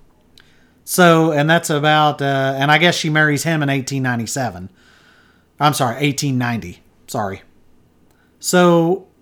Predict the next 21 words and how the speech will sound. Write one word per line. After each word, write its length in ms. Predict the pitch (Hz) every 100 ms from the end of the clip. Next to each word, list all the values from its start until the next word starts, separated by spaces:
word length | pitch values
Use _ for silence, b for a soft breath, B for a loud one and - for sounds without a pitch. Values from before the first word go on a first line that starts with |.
| -
after 380 | 156 208 208 202
working 460 | 185 185 185 180
several 320 | 170 151 127
mining 400 | 123 175 202 196
camps 400 | 185 180 170 151
throughout 340 | - 135 113 -
Colorado, 640 | 135 123 123 185 190 190
they 160 | 165 156
end 160 | 170
up 160 | 165 147
moving 540 | 139 147 139 139 127 - b b _ _
to 120 | 160
Bisbee, 540 | 131 143 143 123 135 127
Arizona. 500 | 120 120 220 139 107
So, 420 | - 131 123 - b b b b b b _ _ _ _ _
now 260 | 120 147 190
we 160 | 180 165
floated 500 | - 151 151 147 143
from, 600 | - 127 120 117 113 101 _ _ _ _ _ _ _ _ _ _ _ _
you 200 | 147 147
know, 300 | 127 117 117